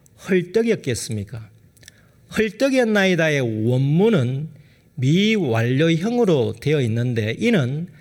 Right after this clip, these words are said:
과거부터 현재까지 헐떡였다라는 뜻입니다. 그렇다면 말씀을 사모하는 것과 헐떡이는 것은 무슨 연관성이 있기에 시인이 이렇게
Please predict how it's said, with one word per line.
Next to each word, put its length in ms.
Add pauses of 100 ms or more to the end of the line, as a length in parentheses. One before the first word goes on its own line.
(640)
과거부터 1160
현재까지 1000
헐떡였다라는 1400
뜻입니다. 580 (800)
그렇다면 720 (1000)
말씀을 920
사모하는 840
것과 360
헐떡이는 720
것은 640 (180)
무슨 540
연관성이 840
있기에 460
시인이 380
이렇게 680